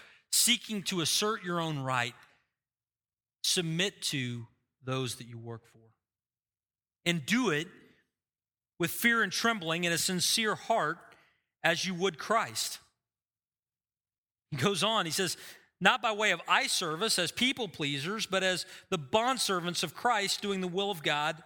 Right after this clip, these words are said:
from the heart." He says, "Don't just act like you're serving. Don't just, when your master is around, work really hard, but, but consistently, genuinely, honestly, all the time,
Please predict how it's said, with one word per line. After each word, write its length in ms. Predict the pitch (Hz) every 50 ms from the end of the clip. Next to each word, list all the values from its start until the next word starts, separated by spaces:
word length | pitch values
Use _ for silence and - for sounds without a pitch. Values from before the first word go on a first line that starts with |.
| - _ -
from 180 | - 147 151 151
the 60 | 143
heart." 360 | - - - 214 151 117 - _ _ _ _ _ _ _ _ _ _ _ _ _ _ _ _ _ _ _ _ -
He 80 | - 247
says, 60 | 214
"Don't 220 | - 285 311 269
just 180 | - 277 220 - - - - - - _ - 226
act 320 | 240 285 277 - - -
like 320 | 220 185 160 143 - -
you're 140 | 165 156 143
serving. 600 | 127 - - 165 143 135 127 120 143 170 202 208 -
Don't 200 | 247 277 302 -
just, 240 | - 269 214 - - - - - - - - _ _ _ _ _ _ -
when 140 | 196 220 220
your 120 | 214 202
master 500 | 190 196 214 240 247 - - - 247 214
is 100 | 185 147
around, 720 | 180 175 165 185 202 233 254 233 190 180 185 196 185 196 175
work 240 | 180 208 220 - -
really 280 | 208 208 190 180 165
hard, 360 | 135 117 220 247 269 269 208 180
but, 140 | 190 185 - - 165
but 260 | 180 214 - - -
consistently, 840 | - - 214 185 - - - 294 269 - - 240 196 180 190 190 208 190
genuinely, 760 | 156 - 180 226 262 277 262 262 226 202 185 185 190 208 190 180
honestly, 580 | 202 233 277 285 277 - - - 165 165 185
all 280 | 175 196 233 269 285 285
the 100 | 277 -
time, 560 | - - 254 262 220 170 143 147 175 196 196